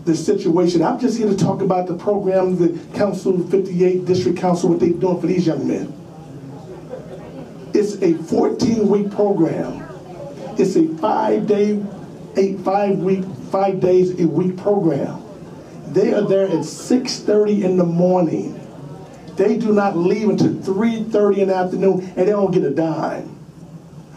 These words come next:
But we always want to talk about our young black youth are lazy.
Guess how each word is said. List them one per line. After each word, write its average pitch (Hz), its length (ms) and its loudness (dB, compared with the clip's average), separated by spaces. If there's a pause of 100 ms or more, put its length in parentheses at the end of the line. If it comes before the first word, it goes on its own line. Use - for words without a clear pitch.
But 156 60 2
we 202 160 4
always 214 400 2
want 196 160 4
to 175 100 2
talk 180 280 -2
about 165 200 0
our 160 80 2
young 160 260 0
black 160 360 -2
youth 160 280 4 (380)
are 123 80 -6
lazy. 147 680 0